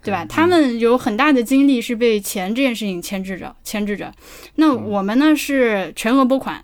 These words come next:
Speaker 1: 你不用操心这件事情。但是呢，我会觉得就是，
Speaker 2: 嗯。
Speaker 1: 嗯，完全被养着，然后，呃，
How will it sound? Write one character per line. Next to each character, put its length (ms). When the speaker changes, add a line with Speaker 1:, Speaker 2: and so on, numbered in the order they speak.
Speaker 1:
你 200
不 140
用 120
操 160
心 200
这 80
件 120
事 160
情。 220
但 160
是 200
呢， 300
我 300
会 160
觉 160
得 160
就 120
是， 300
Speaker 2:
嗯。 520
Speaker 1:
嗯， 200
完 160
全 160
被 140
养 260
着， 220
然 180
后， 400
呃， 300